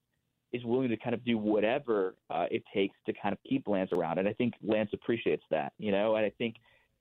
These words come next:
Lance sees what he's built with Kansas. We're about to enter year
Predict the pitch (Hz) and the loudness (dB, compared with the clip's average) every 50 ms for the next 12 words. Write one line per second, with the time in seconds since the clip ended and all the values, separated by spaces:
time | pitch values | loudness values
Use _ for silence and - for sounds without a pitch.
0 | _ _ _ - - 117 120 117 120 117 117 _ _ - _ _ _ _ _ - | _ _ _ -10 -4 0 0 2 2 0 -2 _ _ -20 _ _ _ _ _ -2
1 | 131 135 123 127 117 113 107 - - 110 104 110 - _ _ - 175 - - - | -2 -2 0 0 -2 -2 -2 -2 0 0 0 0 0 _ _ -4 -4 -4 -4 -4
2 | 104 101 98 98 - 110 107 - - - - 98 104 101 101 90 90 101 101 101 | -2 -2 -2 -2 -4 -4 -6 -6 -14 -10 -2 0 2 2 2 2 2 0 0 -2
3 | - 101 98 107 107 101 101 107 110 107 | -2 -4 -2 0 0 0 2 2 0 0